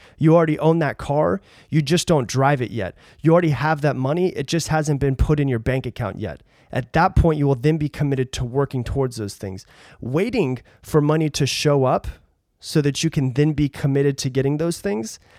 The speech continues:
is the backward way of trying to acquire what you want. But it's the way that most people think that it works. You have to wait, "Oh, I'll wait till I get that money and then I'll go after the stuff I want."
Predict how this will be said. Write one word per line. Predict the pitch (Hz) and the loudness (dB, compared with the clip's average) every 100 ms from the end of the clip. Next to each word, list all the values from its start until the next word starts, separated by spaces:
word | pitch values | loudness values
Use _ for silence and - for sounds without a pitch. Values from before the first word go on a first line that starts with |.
| - _ | -20 _
is | 160 135 | -6 -2
the | 127 | 0
backward | 113 160 151 165 160 139 123 | 2 2 2 0 2 2 2
way | 131 127 120 | 0 0 -2
of | 123 | -6
trying | - - 143 135 | -6 0 0 0
to | 127 131 | -2 -4
acquire | 117 - 135 123 117 | -4 -4 -2 0 -2
what | 113 - | -4 -4
you | 113 | -6
want. | 113 127 78 - - - - - | -4 -4 -6 -12 -20 -20 -16 -2
But | 151 | 0
it's | 147 | 0
the | - | 0
way | 156 156 | 2 2
that | 135 | 2
most | 143 165 - | 4 2 2
people | - 156 139 | -2 -2 -4
think | - - 185 180 - _ _ - | -6 -4 -4 -4 -8 _ _ -4
that | 135 | -2
it | 131 | 0
works. | 135 107 - | -2 -2 -4
You | 147 | -2
have | 160 | -2
to | - | -2
wait, | 131 147 160 - | -2 -2 -2 -2
"Oh, | 165 | -2
I'll | 143 165 | 2 2
wait | 170 180 | 2 0
till | - | 0
I | 156 | 0
get | 147 147 | 0 0
that | 147 | 0
money | 143 147 143 131 | 2 2 0 -2
and | 135 139 | -4 0
then | 143 165 | 2 2
I'll | 147 | 2
go | 131 127 | 2 0
after | 117 - | -2 -6
the | 110 | -10
stuff | - 120 117 | -6 -6 -4
I | 107 | -4
want." | 101 | -6